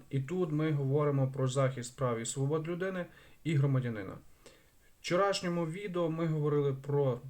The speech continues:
Т Ц К, про територіальні центри комплектації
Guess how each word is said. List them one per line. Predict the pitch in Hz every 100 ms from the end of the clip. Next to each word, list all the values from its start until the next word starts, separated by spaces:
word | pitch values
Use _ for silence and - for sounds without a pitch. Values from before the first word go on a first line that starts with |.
| -
Т | 143 131
Ц | - 131
К, | - 175 175 170 -
про | - 139
територіальні | 139 131 135 139 131 123
центри | 120 143 127 123
комплектації | 113 139 135 147 - 160 156 135 123